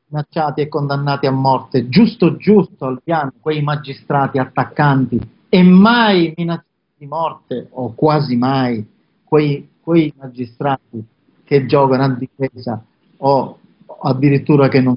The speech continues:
giocano, che aspettano la finestra?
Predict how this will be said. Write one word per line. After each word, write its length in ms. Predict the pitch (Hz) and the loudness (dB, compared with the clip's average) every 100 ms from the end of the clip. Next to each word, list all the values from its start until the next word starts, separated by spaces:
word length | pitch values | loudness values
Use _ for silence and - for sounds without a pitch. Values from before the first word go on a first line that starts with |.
| _ | _
giocano, 460 | 117 110 _ - 104 _ _ _ | -4 -4 _ -20 -20 _ _ _
che 100 | 139 | 0
aspettano 720 | 135 - 151 147 143 127 123 - _ _ _ 127 | 0 0 0 0 0 -2 -2 -4 _ _ _ -6
la 120 | 123 | -4
finestra? 760 | 113 117 151 175 180 196 196 | -2 0 2 2 0 0 -2